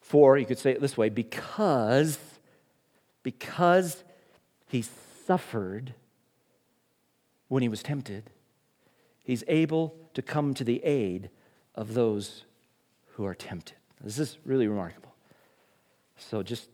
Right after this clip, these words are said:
let me close with these couple things. His suffering in temptation or testing uniquely, uniquely qualifies him to come to our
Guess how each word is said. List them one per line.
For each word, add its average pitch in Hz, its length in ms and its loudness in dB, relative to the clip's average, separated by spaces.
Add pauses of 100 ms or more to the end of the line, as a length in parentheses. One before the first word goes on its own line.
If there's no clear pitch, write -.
(100)
let 107 100 -14
me 113 60 -14
close 107 340 -4
with 98 120 -10
these 101 180 -8
couple 110 220 -8
things. - 400 -18 (1000)
His 123 180 -4 (240)
suffering 127 680 0 (1400)
in 123 160 0
temptation 147 720 2
or 127 120 2
testing 107 680 -2 (680)
uniquely, 160 760 0 (360)
uniquely 120 540 2
qualifies 123 800 2
him 92 340 -10
to - 100 -12
come 127 380 -4
to 123 140 -2
our 117 120 0